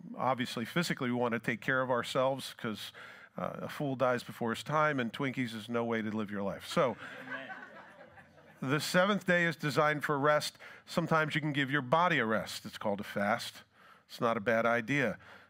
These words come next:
Speaker 1: It gives your body a rest, and then you, you can rest in all those aspects. We saw that we are no longer under the law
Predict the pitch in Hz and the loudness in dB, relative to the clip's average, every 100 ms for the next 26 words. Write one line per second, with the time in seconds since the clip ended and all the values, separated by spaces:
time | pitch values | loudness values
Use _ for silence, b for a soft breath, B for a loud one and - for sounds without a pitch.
0 | B 113 104 104 104 139 165 143 110 104 | B -6 -2 -2 2 4 4 4 2 0
1 | 87 - 104 110 110 110 - - 104 104 | -4 -6 -6 -4 -4 -4 -6 -8 -6 0
2 | 127 135 - - - B B - 123 - | 2 2 0 -8 -14 B B -4 -4 0
3 | 143 147 131 117 - 135 113 - 120 95 | 2 2 2 -2 -2 0 0 0 -2 -2
4 | - - B B B B B B B B | -6 -14 B B B B B B B B
5 | B _ - 160 - 190 175 160 170 165 | B _ -2 0 6 6 6 4 4 4
6 | 180 180 175 175 180 160 156 156 160 151 | 4 4 4 4 4 2 4 2 2 2
7 | 147 147 165 151 98 | 2 4 4 4 0